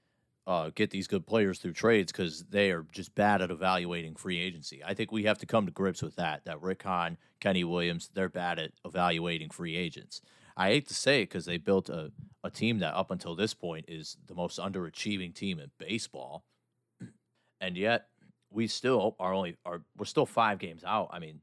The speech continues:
the division's bad, but, you know, how much longer can we keep putting off that, "Hey, it's still early. Hey, it's still early"? 'Cause, I mean, th-, I've said in the previous podcast, the time is now.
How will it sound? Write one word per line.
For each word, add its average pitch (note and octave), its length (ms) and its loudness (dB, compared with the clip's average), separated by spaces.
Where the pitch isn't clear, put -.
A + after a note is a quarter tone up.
the F2+ 100 -12
division's F#2+ 480 -2
bad, A2 380 4
but, F2 220 -10
you G#2+ 100 4
know, G2+ 140 6
how A2 140 4
much B2 200 0
longer A#2 320 2
can G#2 160 -4
we F#2+ 140 -2
keep G#2+ 260 -4
putting A2 260 2
off G2 300 2
that, E2+ 260 0
"Hey, G#2 220 4
it's F#2+ 140 -4
still G2+ 300 2
early. F#2 340 2
Hey, F#2 200 2
it's F2+ 140 -4
still F2 240 -2
early"? F2 360 0
'Cause, F2+ 260 -4
I G2+ 80 -4
mean, F#2+ 220 -2
th-, F2 200 -14
I've A2+ 220 2
said B2 200 4
in A2 80 2
the F#2+ 60 -2
previous B2+ 380 0
podcast, D2+ 440 -8
the - 60 -18
time A#2+ 320 2
is F2 140 -4
now. F#2+ 420 0